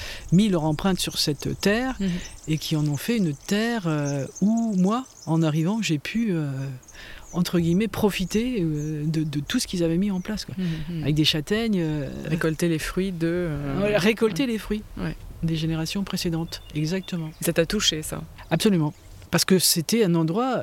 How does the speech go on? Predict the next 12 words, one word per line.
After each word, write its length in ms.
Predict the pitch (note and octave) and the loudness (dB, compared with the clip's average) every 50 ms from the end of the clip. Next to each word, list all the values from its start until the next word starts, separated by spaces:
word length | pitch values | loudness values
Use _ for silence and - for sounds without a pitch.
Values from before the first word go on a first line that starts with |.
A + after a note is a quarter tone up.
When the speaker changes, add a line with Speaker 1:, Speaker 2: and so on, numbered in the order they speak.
| - - | -4 -8
Speaker 1:
qui 200 | - - F3+ D#3+ | -2 0 0 2
devenait 340 | D3+ D#3+ D3+ D#3+ F3 G3+ G#3+ | 2 2 2 2 2 2 0
facile 460 | - - G#3 F#3 - - - A#3+ A3 | 0 0 0 0 2 2 2 2 0
à 60 | G3 | 0
vivre. 340 | G3 A#3 A#3 E3+ C#3+ C3+ C3 - - - | 0 -2 -2 -2 -4 -6 -8 -8 -6 -4
Speaker 2:
Mhm, 80 | F3+ E3 D3+ D#3+ C#3+ - - | -2 -2 -2 -4 -8 -10 -8
mhm. 80 | E3 D3+ D#3 D#3+ - - - - - - - - - - - - - _ - - - | -8 -8 -8 -12 -14 -20 -20 -20 -20 -20 -20 -20 -20 -20 -20 -20 -20 _ -20 -6 -4
Speaker 1:
C'est 140 | - - D#3 | 0 0 0
ça 180 | - - A3+ G#3 | 2 0 0 -2
qui 280 | - - F3 D#3 D#3 | 0 2 2 2 4
est, 80 | D3 D3 | 2 2
euh, 100 | C#3+ C#3 | 0 -2